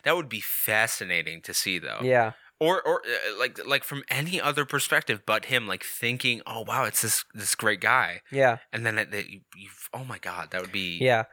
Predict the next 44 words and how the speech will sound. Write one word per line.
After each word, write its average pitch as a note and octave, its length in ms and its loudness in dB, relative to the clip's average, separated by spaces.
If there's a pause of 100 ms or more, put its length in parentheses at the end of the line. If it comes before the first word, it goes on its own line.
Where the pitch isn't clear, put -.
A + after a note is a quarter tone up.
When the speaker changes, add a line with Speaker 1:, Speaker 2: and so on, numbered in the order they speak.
(140)
Speaker 2:
We F3+ 140 2
Speaker 1:
so A3 80 2
Speaker 2:
haven't F#4+ 480 2
gotten E3+ 240 6
Speaker 1:
interesting. D#3 60 2
Speaker 2:
into D3+ 260 2
why B2 400 6
Evan A#2+ 380 4
Hansen's A2+ 500 -2
not A2 180 0
a A2 60 0
good - 180 -4
person - 320 -4
yet. F#2+ 240 -2
Speaker 1:
That's G2+ 220 2
true. G#2+ 200 2
We F#2 100 2
haven't G2+ 160 2
Speaker 2:
But B2+ 80 4
yeah. A#2+ 120 4
Speaker 1:
gotten F2+ 220 0
there. E2+ 160 0
Speaker 2:
So D#3+ 240 6
there's, E3+ 260 6
there F3 160 6
was E3+ 140 4
the D#3+ 120 4
little G3+ 200 4
miscommunication A#2+ 960 2
where, A2 560 4 (140)
uh, A2 360 6
he B2 200 -2
didn't B2 480 2
really, A2 680 2 (140)
uh, G2+ 500 4 (260)
tell G#2 480 4 (340)
the - 80 -4
parents G#2 300 0
the - 100 -6
truth A#2 300 0
about G#2+ 200 0
the G#2 80 -2
letter, G#2 180 4
Speaker 1:
Right. F2 360 2